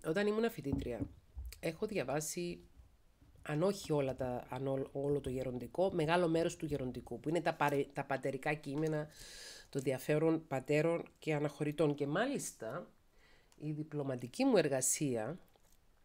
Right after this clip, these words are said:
για να πάρω το πτυχίο μου, ήταν μία σύγκριση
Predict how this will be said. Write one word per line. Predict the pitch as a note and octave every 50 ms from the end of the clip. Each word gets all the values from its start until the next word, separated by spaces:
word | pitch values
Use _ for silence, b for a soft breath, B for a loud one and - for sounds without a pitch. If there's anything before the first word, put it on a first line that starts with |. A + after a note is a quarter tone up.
| _ - -
για | - C3+
να | B2+
πάρω | - C#3+ D#3 F3
το | D#3+ D#3
πτυχίο | - - - C#3 - - C#3+ C#3 C3+ B2+
μου, | B2+ C3 D3 F#3 A3 A3+ - -
ήταν | - E3+ F#3 F#3 - F3+ E3+ E3 D3 C#3
μία | C#3+ D3+ E3 F3+ F#3 F3 E3 D#3 D3 C#3+ C3+ C3 B2 - B B B B B B B B B
σύγκριση | - - - - E3 D#3 D3+ D3 D3 C#3+ C#3 - - - G#3 A#3 C4 C#4+ D4 D4